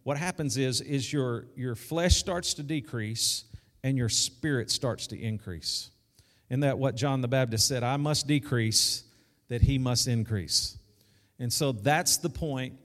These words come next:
and the whole reason why we fast. Fasting is a scriptural valid weapon for spiritual warfare that is both profitable and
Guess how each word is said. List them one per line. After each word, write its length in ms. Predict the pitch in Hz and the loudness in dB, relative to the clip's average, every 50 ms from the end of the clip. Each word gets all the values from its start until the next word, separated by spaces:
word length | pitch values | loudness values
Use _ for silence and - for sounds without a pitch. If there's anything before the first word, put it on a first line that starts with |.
| - - - - _ _ _ _ _ | -20 -20 -20 -20 _ _ _ _ _
and 180 | - 120 123 131 | -6 -4 -2 -2
the 40 | 117 | -2
whole 260 | 95 156 156 151 147 | 2 2 2 4 4
reason 440 | 139 151 160 156 131 - 123 120 127 | 4 4 6 6 4 4 2 0 0
why 180 | 127 123 123 | -2 -2 -2
we 120 | 117 117 117 | -2 -2 -4
fast. 560 | 113 - 143 131 117 110 104 - - - - | -4 -4 -4 -4 -4 0 2 2 2 2 2
Fasting 480 | 170 156 165 185 - - - 170 160 156 | 2 4 6 6 4 4 4 0 0 0
is 160 | 143 123 147 | 2 2 2
a 100 | 135 120 | 4 6
scriptural 680 | - - - - 165 165 - - - 170 160 156 143 | 4 4 4 2 0 0 0 -2 -2 0 0 0 0
valid 540 | 117 127 147 151 151 147 143 139 139 127 - - - - - - _ | 2 2 2 2 2 2 0 -2 -4 -6 -8 -14 -18 -20 -20 -16 _
weapon 460 | 127 143 156 - 147 - 123 113 117 | 0 2 2 2 2 -2 -4 -4 -4
for 160 | 117 - 123 117 | -6 -6 -2 0
spiritual 540 | - - - 160 151 147 139 - 135 123 | 0 0 0 0 -2 0 0 0 -2 -2
warfare 520 | 123 131 147 143 131 - 123 120 117 117 113 | -2 0 0 0 -2 -2 -4 -4 -2 -2 -2
that 140 | 117 123 120 | -2 -2 -2
is 140 | 117 101 | -4 -4
both 400 | 113 131 127 123 120 - - - | -2 0 0 0 -2 -4 -10 -4
profitable 760 | - 151 156 175 170 - 196 185 190 175 202 202 196 196 - - - - - - - _ _ | -2 0 0 0 0 -2 -4 -4 -2 -2 -2 -4 -4 -6 -12 -18 -20 -20 -20 -20 -20 _ _
and 420 | 151 156 170 170 170 170 175 175 | -2 0 0 0 0 0 -2 -2